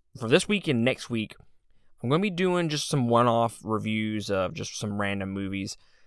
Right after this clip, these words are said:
mainly because we're gonna be starting Lord of the Rings and the Ninja Turtles here in the next couple weeks, and I'm trying to line up some guests for those movies. And, well, schedule conflicts,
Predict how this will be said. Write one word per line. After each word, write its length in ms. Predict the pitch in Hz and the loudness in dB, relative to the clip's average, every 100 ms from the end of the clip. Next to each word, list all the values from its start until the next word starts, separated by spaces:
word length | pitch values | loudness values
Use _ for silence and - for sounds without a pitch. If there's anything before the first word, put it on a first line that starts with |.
| - | -12
mainly 400 | - 120 175 196 | 0 4 4 2
because 320 | 165 160 143 | 2 4 4
we're 80 | 127 | 4
gonna 80 | 143 | 0
be 40 | |
starting 380 | 131 139 131 113 | 4 4 4 2
Lord 160 | 110 120 | 4 6
of 60 | 117 | 4
the 80 | |
Rings 500 | 107 110 110 110 110 - - | 2 2 0 -2 -4 -8 -4
and 380 | 101 101 101 | -4 -2 -4
the 40 | 98 | -4
Ninja 240 | 101 151 | -4 -4
Turtles 480 | - 147 151 147 139 | 2 4 6 2 -2
here 160 | 131 110 | -2 -2
in 80 | |
the 80 | 104 | -2
next 180 | 98 - | -4 -6
couple 200 | - - | -8 -2
weeks, 340 | 135 135 - - _ - | -2 -2 -6 -16 _ -10
and 100 | 104 | -8
I'm 60 | |
trying 200 | 107 131 | -2 0
to 60 | 120 | 2
line 300 | 110 113 117 | 2 2 2
up 160 | 110 - | 0 -4
some 320 | 107 104 107 | -6 -6 0
guests 400 | 110 120 - - _ _ - _ | 2 2 -2 -12 _ _ -20 _
for 480 | - 110 110 107 101 | 0 2 4 4 2
those 240 | 95 107 | -2 -4
movies. 420 | 110 127 175 208 - _ _ _ _ _ _ _ - - | -4 -2 -4 -10 -14 _ _ _ _ _ _ _ -20 -8
And, 240 | 117 117 113 | -2 0 4
well, 240 | 113 110 _ _ - - - - | 2 2 _ _ -20 -20 -20 -20
schedule 380 | - - 135 127 | -4 4 6 6
conflicts, 640 | 131 127 127 123 113 - | 4 4 6 4 4 -4